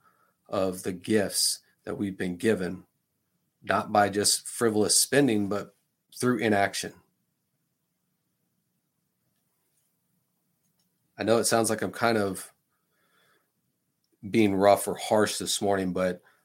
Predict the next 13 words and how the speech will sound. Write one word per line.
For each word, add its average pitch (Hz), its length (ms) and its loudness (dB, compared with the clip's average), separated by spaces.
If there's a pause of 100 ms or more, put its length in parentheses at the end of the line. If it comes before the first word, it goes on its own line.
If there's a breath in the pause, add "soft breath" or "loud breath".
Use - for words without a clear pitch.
I, 92 220 -4
I - 20 2
think 110 460 -2 (200)
it's, 95 540 -2 (100)
it's 104 140 -8
relevant 104 800 2 (160)
to, 98 580 -2 (1600)
to 107 120 -8
where 107 280 6
it 110 60 6
is 104 220 2
we're 92 160 -10
going. 92 400 -6